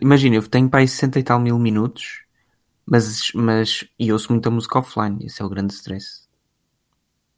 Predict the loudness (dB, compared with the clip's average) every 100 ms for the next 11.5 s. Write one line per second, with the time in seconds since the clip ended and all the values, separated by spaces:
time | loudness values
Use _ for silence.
0 | _ -8 -6 -6 -2 0 0 -4 -6 -2
1 | 0 0 -4 -6 -8 -14 _ _ -6 -4
2 | -6 _ -6 -4 -4 -4 -6 -10 -12 -18
3 | _ -20 -12 -2 0 2 4 4 2 0
4 | -2 0 0 0 0 0 2 2 2 2
5 | 2 2 2 0 0 0 0 -2 -2 0
6 | -2 -2 -4 -2 0 0 -2 -4 0 0
7 | -2 0 0 0 -4 -2 0 0 -2 -4
8 | -10 _ _ _ _ _ _ _ -20 -12
9 | 2 4 4 2 4 6 6 6 6 4
10 | 2 -4 -6 -6 -4 0 2 2 0 -6
11 | -4 -4 -4 -6 -14